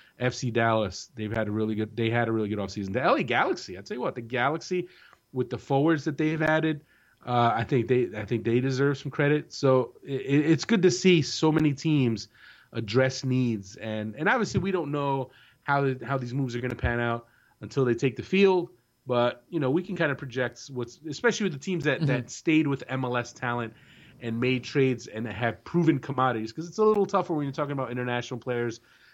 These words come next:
Speaker 1: You, you kinda have to project it a bit. I mean, I, you know, as an example, last year, you know, Diego Valeri, I, you know,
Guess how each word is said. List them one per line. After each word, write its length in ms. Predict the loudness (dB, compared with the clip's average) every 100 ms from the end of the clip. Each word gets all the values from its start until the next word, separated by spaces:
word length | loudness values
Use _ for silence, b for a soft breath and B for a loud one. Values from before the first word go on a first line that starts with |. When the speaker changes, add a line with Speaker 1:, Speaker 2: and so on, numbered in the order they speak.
| b
Speaker 1:
You, 120 | -4 -2
you 160 | -2
kinda 200 | 0 0
have 220 | 0 -2
to 60 | -4
project 420 | -8 -2 -2 -2
it 80 | -6
a 20 |
bit. 220 | -2 -2
I 40 | 0
mean, 140 | -2
I, 100 | -4
you 140 | -6 -4
know, 100 | -2
as 180 | -2 -2
an 180 | -2
example, 460 | -2 0 0 0 0
last 340 | 0 0 0
year, 280 | 2 2 2 B B B B _
you 140 | -2 2
know, 100 | 2
Diego 320 | 2 2 2
Valeri, 500 | 2 4 4 2 -2 -10 _ _ 0
I, 200 | 0 0
you 140 | -4
know, 140 | -8